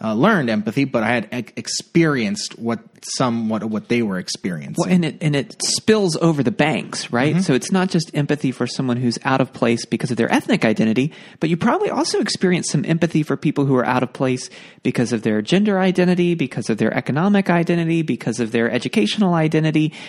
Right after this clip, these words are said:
Speaker 2: This extra dose of empathetic compassion
Speaker 1: Yeah.
Speaker 2: is, is a, a gift. And that's something that, that everyone can benefit from. And that's something that people can develop,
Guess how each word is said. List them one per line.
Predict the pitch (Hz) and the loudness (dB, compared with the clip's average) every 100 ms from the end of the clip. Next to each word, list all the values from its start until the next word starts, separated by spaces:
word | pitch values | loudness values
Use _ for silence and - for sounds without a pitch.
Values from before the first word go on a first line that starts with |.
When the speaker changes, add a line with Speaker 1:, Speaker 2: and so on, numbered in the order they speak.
| - | -6
Speaker 2:
This | - 165 - | 0 0 0
extra | 147 190 - - 151 | -2 -2 -2 -2 -2
dose | 123 - 139 156 151 | -2 -2 0 2 0
of | 127 113 - | -2 -2 -4
empathetic | 147 151 139 - 131 127 - | -4 -2 -4 -2 -2 -4 -8
compassion | - 113 - 135 135 - 113 117 120 | -4 -2 -2 -2 -2 0 -2 -2 -4
Speaker 1:
Yeah. | 117 113 104 - _ - | -4 -4 -6 -12 _ 0
Speaker 2:
is, | 135 123 117 160 - | 2 2 0 -6 -6
is | 120 110 - | -4 -2 -2
a, | 107 107 - | -4 -4 -4
a | |
gift. | 139 277 277 - - | -2 0 -2 -4 -2
And | 156 | -2
that's | 220 - | 0 0
something | 202 131 | 2 2
that, | 120 - - - | 0 -2 -20 -2
that | 147 | -2
everyone | - 170 208 196 190 | 4 4 4 4 2
can | 180 | 2
benefit | 160 165 - | 4 4 2
from. | - - 156 156 156 - - | 0 0 0 0 -2 -6 -4
And | 170 | 0
that's | 220 | 2
something | 339 349 | 2 0
that | 240 | 0
people | 196 180 165 | 0 0 2
can | 143 117 | 0 0
develop, | 123 208 330 92 - | 0 0 0 -2 -4